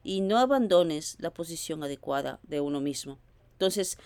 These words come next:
la primera característica de la naturaleza humana, de la no-, de la naturaleza caída de los seres humanos, es no tomar el punto de vista de Dios. El segundo es dejar la posi-, la posición,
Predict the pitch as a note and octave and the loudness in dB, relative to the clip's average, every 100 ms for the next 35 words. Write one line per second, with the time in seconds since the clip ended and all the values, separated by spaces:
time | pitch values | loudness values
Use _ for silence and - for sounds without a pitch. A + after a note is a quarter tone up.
0 | - - - A#3 A#3 C4 D#4 A4 G#4 F4+ | -20 -20 -6 -4 2 4 4 4 2 2
1 | D#4 B3+ B3 - A3 E3 D#3 D3 - D3+ | 2 0 0 -2 -2 0 -2 -4 -2 -2
2 | C#3 C#3+ C#3 F3 G#3+ C#4 - D#3+ C#3 C#3+ | -2 -4 0 2 6 4 2 -2 0 0
3 | D3+ - E3+ F3+ F3+ F3+ - F3 F3 E3+ | -2 -2 2 4 4 0 0 2 4 2
4 | D#3+ F3 E3+ A3 C4+ A3 A3 G#3 D#3+ D#3 | 0 0 0 -2 2 2 2 0 -2 -6
5 | G3+ F#3+ F3 C4+ E4+ D#3 - - - G#3 | -6 -6 -2 0 0 -4 -8 -14 -4 -2
6 | - - - _ _ - _ _ _ _ | -2 -8 -16 _ _ -20 _ _ _ _
7 | - D3+ F3 F#3 E3 C#3+ C#3+ C3 C#3+ C3+ | -14 -8 -8 -6 -6 -4 -6 -8 -10 -6
8 | C3+ D3 - D#3 D3+ D#3 G3 - A#3+ G4+ | -6 -6 -6 -6 -6 -6 -6 -4 0 0
9 | F4 G#3 A3+ B3+ - - _ - - _ | 2 2 4 4 0 -10 _ -20 -20 _
10 | _ G3 - B3 E4+ C#4+ B3 A3 - - | _ -6 0 0 0 -2 -4 -6 -4 -6
11 | - F3+ F3 F#3+ G3+ - G#3 B3 | -2 -2 -2 -4 -2 2 4 4